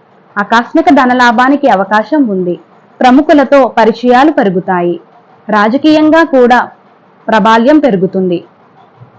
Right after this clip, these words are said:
ఈ నెలంతా తప్పకుండా కొన్ని శుభ ఫలితాలున్నాయి. శుభ పరిణామాలు అనుభవానికి వస్తాయి. ఏ ప్రయత్నం తలపెట్టినా విజయవంతం అవుతుంది. ఆరోగ్యంలో ఆదరణ, ప్రోత్సాహం బాగా పెరుగుతాయి.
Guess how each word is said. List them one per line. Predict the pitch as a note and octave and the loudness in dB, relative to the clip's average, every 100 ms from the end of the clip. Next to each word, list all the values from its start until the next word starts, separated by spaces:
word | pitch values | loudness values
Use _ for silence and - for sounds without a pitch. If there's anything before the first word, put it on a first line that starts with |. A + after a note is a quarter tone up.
| - | -4
ఈ | C4 | 0
నెలంతా | D#4 A#3 C4+ B3+ C4 A3 | 2 2 2 0 -2 -4
తప్పకుండా | G#3 G3+ - C#4+ C#4 B3+ B3 | -4 -6 -4 -2 0 0 -2
కొన్ని | B3 B3+ C4 | 0 -2 -2
శుభ | C4 A#3+ | -2 -4
ఫలితాలున్నాయి. | B3 A3 G3+ C4+ C#4 G3 F#3 F3+ F3 - _ _ _ _ _ _ _ _ _ _ _ _ - | -4 -6 -2 -2 0 -4 -4 -4 -4 -8 _ _ _ _ _ _ _ _ _ _ _ _ -2
శుభ | C#4 | -2
పరిణామాలు | F4 E4 C#4+ C#4+ C#4 D4 B3 - - | 2 2 2 2 2 2 0 -4 -8
అనుభవానికి | G3 A3 A#3+ A#3+ C4 D4+ E4+ | -4 0 2 2 2 2 0
వస్తాయి. | G#3+ - G3+ F#3 F#3 F3+ _ _ _ _ - | -2 -6 -6 -4 -4 -8 _ _ _ _ -2
ఏ | A3 F4 | 2 2
ప్రయత్నం | D#4+ C4+ C4+ D4 D4+ | 2 0 0 0 2
తలపెట్టినా | C#4+ A3+ A3+ A3 A3+ A3+ G#3+ | 2 0 -2 -4 -4 -4 -4
విజయవంతం | G3 F#3+ C4+ B3 A3 C#4 D4+ | -4 0 0 0 0 2 2
అవుతుంది. | G3+ F3+ F#3+ F3+ E3+ - - _ _ - | 0 -4 -4 -4 -6 -8 -20 _ _ -10
ఆరోగ్యంలో | G3 A3 D4+ C4 D4+ C#4 C#4 - | -4 0 2 4 4 4 2 -2
ఆదరణ, | G3+ G3 G3+ G#3 G3+ G#3 A#3+ - | -4 -2 0 0 0 -2 -4 -2
ప్రోత్సాహం | G#3 G#3+ A3+ G3+ G3+ A3 | -2 -2 -2 -2 -2 -6
బాగా | G#3 F3+ F3+ A3 D4+ | -4 0 0 2 2
పెరుగుతాయి. | C#4 F#3 F3+ F3+ E3+ E3+ | 0 -2 -4 -6 -6 -8